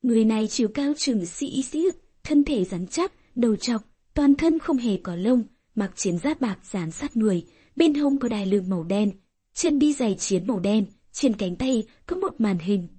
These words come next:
bảo vệ tay, phía sau lưng còn đeo một chiến đao tạo hình kỳ dị, mặc trang phục tiêu chuẩn chiến sĩ vũ trụ. Những chiến sĩ khi đi chiến trường ngoài tinh vực vũ trụ, phần lớn đều có trang phục như thế cả. Hắn không hề nháy mắt nhìn chằm chằm vào La Phong,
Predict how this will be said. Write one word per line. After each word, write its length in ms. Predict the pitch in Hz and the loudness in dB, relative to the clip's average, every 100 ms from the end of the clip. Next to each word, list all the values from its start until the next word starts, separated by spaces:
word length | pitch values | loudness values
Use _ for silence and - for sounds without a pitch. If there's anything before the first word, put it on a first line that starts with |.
| _ | _
bảo 220 | 202 196 175 | -4 -2 -2
vệ 180 | 202 - | -2 -4
tay, 280 | - 208 196 - _ _ | -4 -4 -4 -8 _ _
phía 160 | 320 | -4
sau 200 | 339 403 | -2 0
lưng 200 | 339 320 | 0 2
còn 160 | 285 220 | 0 0
đeo 120 | 233 | 0
một 180 | 220 208 | -2 -2
chiến 260 | - 196 262 | -4 -2 -2
đao 200 | 226 226 | -2 -4
tạo 200 | 208 185 | -6 -2
hình 160 | 196 | -2
kỳ 200 | 190 202 | -2 -4
dị, 220 | 185 202 - _ _ _ _ | -2 -4 -6 _ _ _ _
mặc 140 | 359 320 | -2 0
trang 180 | 415 370 | -2 -2
phục 240 | 311 - | -4 -2
tiêu 140 | 277 | -2
chuẩn 220 | 247 233 175 | -2 -4 -4
chiến 180 | 170 | -6
sĩ 220 | 180 - 269 | -6 -6 -6
vũ 160 | 254 | -6
trụ. 240 | - 359 - _ _ _ _ | -4 -4 -6 _ _ _ _
Những 300 | - 247 254 | -4 2 2
chiến 200 | 311 220 | 2 -2
sĩ 240 | 220 247 - | -2 -6 -4
khi 120 | 294 | 0
đi 120 | 247 | 0
chiến 180 | 226 185 | 0 -4
trường 260 | - 285 190 - _ | -2 -2 -4 -12 _
ngoài 200 | 269 226 - | 0 0 2
tinh 140 | 294 | 2
vực 160 | 240 - | 2 -2
vũ 100 | 196 | -4
trụ, 240 | 311 254 - _ _ _ | -2 -4 -6 _ _ _
phần 240 | - 269 190 | 0 2 2
lớn 200 | 180 277 | 0 2
đều 140 | 254 | 0
có 140 | 208 | 0
trang 180 | 196 269 | -4 -6
phục 180 | 233 220 196 190 - | -4 -6 -6 -12 -8
như 120 | 285 | -6
thế 300 | 311 214 180 180 | -2 -2 -2 -4
cả. 180 | 185 - - - - | -8 -8 -18 -20 -6
Hắn 240 | - 233 | 2 2
không 200 | 240 311 | 4 2
hề 220 | 220 196 | 2 2
nháy 200 | 175 180 | 0 0
mắt 260 | 196 330 - | 2 2 4
nhìn 240 | 220 185 | 4 4
chằm 200 | - 190 | 0 -8
chằm 220 | 170 196 175 | -4 -4 -4
vào 120 | 165 | -4
La 120 | 190 | -6
Phong, 240 | - 226 | 0 0